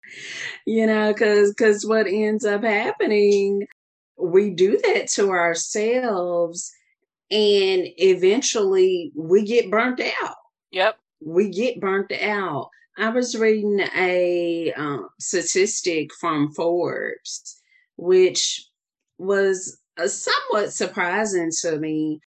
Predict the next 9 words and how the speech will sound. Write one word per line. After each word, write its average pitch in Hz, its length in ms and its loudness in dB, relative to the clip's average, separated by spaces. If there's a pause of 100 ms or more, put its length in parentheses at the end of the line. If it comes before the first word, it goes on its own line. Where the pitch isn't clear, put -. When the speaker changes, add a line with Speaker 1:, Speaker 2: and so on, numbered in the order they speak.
(280)
Speaker 1:
And 180 480 2
the 165 80 0
stat 202 600 -4
read 165 560 0
that 147 300 0
right 180 340 -2
now, 147 580 -2 (440)
forty-two 240 640 -2
percent 175 960 -2